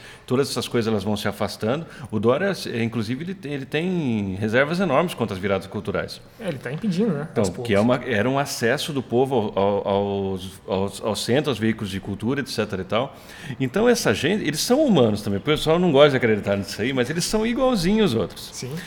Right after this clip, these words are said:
Speaker 1: Eles querem divertir, eles querem namorar, eles querem ter uma vida, eles querem ter amigos, conversar, entendeu?
Speaker 2: Uhum.
Speaker 1: Então, o pessoal se junta ali nos bailes funk, nas rodas de sambas, nos bares das favelas.
Speaker 2: É.
Speaker 1: E, mas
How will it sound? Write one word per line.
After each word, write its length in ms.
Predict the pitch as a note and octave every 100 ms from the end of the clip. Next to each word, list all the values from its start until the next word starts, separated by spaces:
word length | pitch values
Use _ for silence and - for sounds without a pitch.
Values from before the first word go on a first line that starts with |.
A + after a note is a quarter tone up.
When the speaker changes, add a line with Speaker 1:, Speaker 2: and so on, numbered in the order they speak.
| - - -
Speaker 1:
Eles 240 | B2 -
querem 280 | - A2 A2
divertir, 680 | A#2 C#3 C#3 - C3 B2+
eles 180 | G#2+ F#2+
querem 320 | - G2+ G2
namorar, 640 | F#2+ G2 B2 C3+ A2+ A#2 G#2+
eles 240 | G2+ -
querem 300 | - A2 A2
ter 160 | G#2+ A2
uma 120 | A2+
vida, 260 | G#2 A#2 G#2
eles 120 | -
querem 180 | A2 G#2
ter 120 | A2
amigos, 680 | A2+ A2 B2 A#2+ G2 F#2+ -
conversar, 680 | G#2+ G#2+ A2 - A#2 A2+
entendeu? 380 | G2 F2+ G#2 C3 - -
Speaker 2:
Uhum. 80 | C3+ A#2+ G#2+ C3 F#3
Speaker 1:
Então, 220 | F3+ B2
o 40 |
pessoal 300 | F3 - C#3
se 160 | - A3
junta 260 | A3 G#3+ G3+
ali 120 | E3+
nos 120 | G#2
bailes 240 | G2 B2+
funk, 200 | A#2 C#3+ C#3 G#2
nas 160 | G2 -
rodas 260 | B2 A#2+
de 60 | A#2
sambas, 520 | - C3+ C3 G#2+ G2
nos 160 | A2+ A2
bares 640 | G#2 A2+ B2+ A2+ - - -
das 160 | G#2 G2+
favelas. 600 | G2+ G2 A2+ A#2+ A#2+ - -
Speaker 2:
É. 160 | B2 A#2 - - - B2
Speaker 1:
E, 880 | A#2 A#2 A#2 A2 G#2 G2+ F#2+ F#2+ - A2+
mas 320 | A2 B2